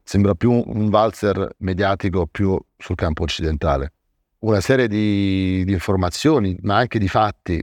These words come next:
di notizie che io stesso ho dato in tempi, diciamo, pre-sette ottobre, che ovviamente nessuno guardava perché Medio Oriente sembrava sparito dall'agenda mediatica, eh, raccontano di incontri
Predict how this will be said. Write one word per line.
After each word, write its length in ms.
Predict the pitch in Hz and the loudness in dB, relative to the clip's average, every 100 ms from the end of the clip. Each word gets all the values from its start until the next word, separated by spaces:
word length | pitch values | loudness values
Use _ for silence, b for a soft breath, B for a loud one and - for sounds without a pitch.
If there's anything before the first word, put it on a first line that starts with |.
| - | -6
di 100 | 95 | -2
notizie 500 | 95 90 131 - 92 | -2 0 -2 0 -2
che 60 | 85 | 0
io 140 | 92 | 0
stesso 340 | - 104 - 90 | -2 -4 0 0
ho 40 | |
dato 520 | 80 98 90 87 - - | 2 2 0 -4 -4 -8
in 120 | 87 | -6
tempi, 300 | 92 90 87 | -2 0 0
diciamo, 340 | 82 82 80 78 | 0 0 -2 0
pre-sette 440 | 104 92 87 87 | 2 2 0 -2
ottobre, 460 | 78 123 110 82 71 | 0 2 2 0 -4
che 100 | 82 | -4
ovviamente 320 | 82 82 80 | -2 -2 -2
nessuno 360 | 76 - 90 | -4 -2 -2
guardava 360 | 78 73 80 71 | 0 0 0 0
perché 260 | 67 - - _ _ _ | -2 -8 -14 _ _ _
Medio 240 | - 82 78 | -4 0 2
Oriente 380 | 87 78 78 71 | 2 2 0 0
sembrava 340 | 82 82 82 | 0 2 2
sparito 360 | - 92 90 87 | 0 -2 0 0
dall'agenda 420 | 80 87 92 85 | 0 0 0 0
mediatica, 500 | 87 117 104 92 87 | 0 2 0 -2 -6
eh, 720 | _ _ _ _ _ - 92 | _ _ _ _ _ -8 -4
raccontano 560 | 95 - 131 117 90 87 | -4 0 0 2 0 0
di 160 | 90 | 0
incontri 640 | 90 123 127 107 92 87 | 0 0 0 0 -2 -2